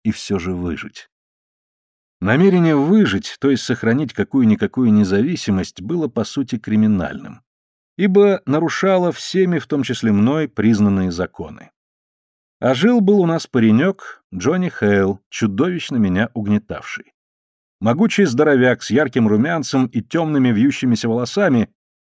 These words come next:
он постоянно выворачивал кому-то руки, крутил уши,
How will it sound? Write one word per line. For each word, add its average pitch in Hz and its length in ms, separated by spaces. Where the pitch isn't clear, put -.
он 202 160
постоянно 151 720
выворачивал 120 600
кому-то 101 400
руки, 175 400
крутил 107 560
уши, 165 520